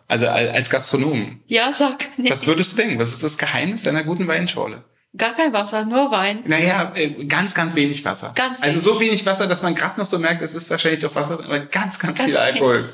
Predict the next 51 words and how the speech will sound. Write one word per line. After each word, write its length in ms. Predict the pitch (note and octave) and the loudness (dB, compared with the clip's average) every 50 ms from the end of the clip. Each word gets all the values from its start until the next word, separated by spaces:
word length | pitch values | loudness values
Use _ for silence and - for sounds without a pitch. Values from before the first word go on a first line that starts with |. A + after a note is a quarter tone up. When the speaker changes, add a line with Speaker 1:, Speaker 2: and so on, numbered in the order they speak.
| - - | -8 -2
Speaker 1:
Viel 280 | - - A3+ F#3+ E3+ D#3 | 2 2 4 4 4 4
Vino. 480 | D3 D3 E3+ D3+ B2+ A#2+ A#2 B2 B2 - - _ _ - | 4 4 4 4 2 2 0 -4 -8 -10 -14 _ _ -8
Das 340 | - - - - - F3 - | -4 -4 -2 -2 -2 -2 0
Speaker 2:
Ich 80 | - | 0
Speaker 1:
ist 180 | A#3+ F3+ - - | 0 -2 -2 -2
wirklich, 220 | G#3 C#4 B3+ - - | -2 0 0 0 0
das 140 | - F#3+ G3 | 0 0 0
ist 100 | - A3+ | 0 -4
das 140 | G#3 F#3+ | -4 -2
Geheimnis 380 | - G#3+ G#3+ F#3+ F#3+ F#3+ F#3+ - | 0 0 2 0 0 -2 -2 -2
der 100 | C#3+ C3+ | -2 -2
guten 220 | C#3 C#3+ D3 C#3 | -2 -2 -2 0
Weinschorle. 560 | A#2+ B2 C3 - - - - - - - - - | 2 2 0 0 0 0 0 2 2 0 0 0
Das 200 | - C3+ C3 C3 | 0 0 2 2
weiß 200 | C3 C3+ C3 C3 | 2 2 2 2
jeder 200 | C3 C#3+ C3+ C3 | 2 2 2 2
Gastronom. 800 | C#3 C3+ - - D3+ C#3+ C#3+ D3 D3+ D3+ D3+ D3 - - - _ _ - - - - - - - - - - - - | 0 -2 0 2 2 2 4 4 4 4 2 0 -4 -12 -20 _ _ -16 -12 -10 -8 -6 -6 -8 -8 -12 -18 -8 -2
Und 140 | - B2+ A#2+ | 0 0 2
es 140 | C3 B2+ A#2+ | 2 0 0
gibt 200 | C#3+ C#3+ D3+ - | 0 0 2 2
ja 160 | D3 - - | 2 2 2
auch 200 | B2 B2+ - - | 2 0 2 2
Weine, 300 | A2 A2 A#2+ C3+ C3+ C3 | 0 2 2 0 0 -2
die 160 | B2+ A#2+ A#2+ | -2 -2 0
durchaus 340 | - A#2+ A#2 - A2 - - | 0 0 0 0 0 -2 -2
billiger 360 | - - B2+ C3+ C3 C3 A#2+ A#2+ | -2 -2 0 0 2 2 2 2
sind 200 | A#2+ A#2+ A#2+ A#2 | 0 -2 -4 -4
als 220 | A2+ G#2+ - - | -4 -4 -4 -6
Wasser. 360 | A2+ A#2 A#2 A2+ G#2+ G#2+ - _ _ _ _ _ _ - - - - - - - - | -6 -6 -4 -6 -8 -10 -12 _ _ _ _ _ _ -10 -6 -6 -6 -6 -6 -4 0
Ähm, 360 | C3+ C3+ C#3+ C#3 C#3+ C#3+ C#3 C3+ | 0 2 2 4 2 2 2 2
Monika, 500 | C#3 D#3+ G3 A#3 A3+ - D3 C3 G2 - | 4 4 4 4 2 2 0 0 0 0
äh, 140 | - B2 C3 | 0 0 0
das 300 | - C#3+ D3 D3 - - | 2 0 0 0 2 2
war 140 | C3 C3+ C#3 | 0 2 4
sehr 160 | D3 C#3 C#3+ | 4 4 4
schön 360 | - - - D#3+ G3 A3 - | 4 2 2 2 0 0 0
und 360 | - - D3 D3 D3+ D3+ - - | 0 2 2 4 4 2 0 -2
ich 140 | C3+ - - | -4 -2 0
könnte 240 | - D3+ E3 F3 | 0 0 0 2
jetzt 200 | D#3 D3 D3 - | 0 0 0 0
noch 120 | - C#3+ C#3+ | -2 -2 -2
stundenlang 500 | - - E3 G3+ G#3 F3 C#3 C3 C3 C3 | 0 0 0 0 0 0 0 -2 -2 -2
plaudern, 460 | - - A#2 A#2+ - E3+ E3+ D#3+ - | -2 0 0 0 0 0 -2 -4 -4
aber 180 | C3 C3+ C3 B2+ | -2 -2 0 0
wir 100 | B2 A#2+ | 0 0
dürfen 360 | A2+ C3+ E3 F3+ - F#3 D3+ | 2 2 2 2 2 0 0
gar 120 | C#3 B2+ | 2 0
nicht 140 | C#3 D#3 - | 0 2 2
so 100 | - D3 | 2 2
lang 220 | C3 C3 B2+ B2 | 2 2 2 2
machen. 300 | B2+ C#3+ - F#3 F3 F3 | 0 0 2 2 0 0